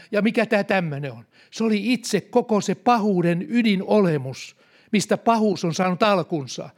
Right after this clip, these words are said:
Hän näki sen tulevan alas taivaasta niin kuin salama. Jumala ei juusto höylännyt saatanalta vi-, viisautta ja ymmärrystä pahuuteen ja muuhun.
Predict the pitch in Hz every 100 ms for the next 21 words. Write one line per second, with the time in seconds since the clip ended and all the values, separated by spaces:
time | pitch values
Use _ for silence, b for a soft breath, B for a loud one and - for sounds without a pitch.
0 | b b - 214 202 247 262 247 - 180
1 | 160 190 185 170 190 185 165 - 220 190
2 | 156 143 170 165 175 175 226 208 147 131
3 | 147 _ _ b b b b b 247 262
4 | 202 196 196 269 254 - 202 240 202 165
5 | 156 - 208 185 175 151 139 170 175 202
6 | 185 185 220 185 170 147 175 196 180 156
7 | 139 - 151 B B - 208 165 135 -
8 | 151 147 156 185 151 123 135